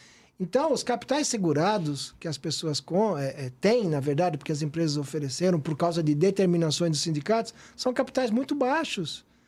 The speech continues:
Às vezes cinquenta mil, vinte mil, trinta mil. Então, se, se a, a, é, mas é isso mesmo. E, a, e, e muitas vezes, o, o Rafael, eu pergunto pra, pras pessoas assim:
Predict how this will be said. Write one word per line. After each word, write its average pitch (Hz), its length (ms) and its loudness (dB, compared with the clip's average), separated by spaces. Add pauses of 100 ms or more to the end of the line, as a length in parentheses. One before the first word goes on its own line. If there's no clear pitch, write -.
(280)
Às 165 120 0
vezes 202 160 4
cinquenta 196 360 0
mil, 196 440 4
vinte 175 340 0
mil, 175 380 2
trinta 196 420 2
mil. 170 420 4 (480)
Então, 262 380 0
se, 208 320 -2
se 196 260 -2
a, 175 360 -2 (340)
a, 247 60 2 (160)
é, 233 80 0
mas 208 200 2
é 285 80 2
isso 370 240 0
mesmo. 240 540 2 (500)
E, 202 200 -6
a, 196 260 0 (340)
e, 240 180 2
e 254 40 2
muitas 247 440 2
vezes, 185 520 0
o, 170 100 0
o 170 340 -2
Rafael, 180 360 2
eu 202 80 0
pergunto 240 440 0
pra, 214 240 0
pras 202 220 0
pessoas 190 380 2
assim: 180 200 2